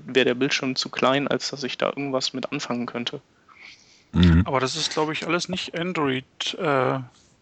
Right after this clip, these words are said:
Speaker 3: äh, zentriert. Also da gibt's, glaub ich, hier von Peter Paul Koch, der macht da seit Jahren hier so eine Browser-Tests,
Speaker 1: Mhm.
Speaker 3: auch mit Mobilgeräten. Der hat auch so eine schöne Übersicht da gemacht. Also, äh, WebKit auf,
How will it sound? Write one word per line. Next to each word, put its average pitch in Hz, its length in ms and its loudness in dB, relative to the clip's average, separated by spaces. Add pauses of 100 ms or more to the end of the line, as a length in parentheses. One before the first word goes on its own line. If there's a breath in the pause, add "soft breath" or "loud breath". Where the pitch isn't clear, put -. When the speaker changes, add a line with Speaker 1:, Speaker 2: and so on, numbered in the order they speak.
(140)
Speaker 3:
äh, 120 460 -4 (180)
zentriert. 139 560 -4
Also 120 220 2 (580 loud breath)
da - 60 -12
gibt's, - 220 -4
glaub 160 180 4
ich, - 160 2
hier 147 260 0
von 135 320 -2 (640)
Peter 175 240 2
Paul 147 240 2
Koch, - 400 0
der - 160 -6
macht 147 200 -4
da 156 40 -4
seit 131 180 -2
Jahren 131 300 2
hier 139 140 -6
so 123 100 -12
eine 123 80 -8
Browser-Tests, 139 880 0
Speaker 1:
Mhm. - 60 -20 (600)
Speaker 3:
auch 139 60 -6
mit 135 160 -6
Mobilgeräten. 127 720 -2
Der 120 80 -4
hat 123 80 -2
auch 135 220 0
so - 120 -12
eine 123 120 -6
schöne 143 240 -4
Übersicht 139 360 -2
da 139 100 -2
gemacht. 131 420 -4
Also, 123 200 -6 (760 loud breath)
äh, 127 420 2
WebKit - 460 -2
auf, - 360 -4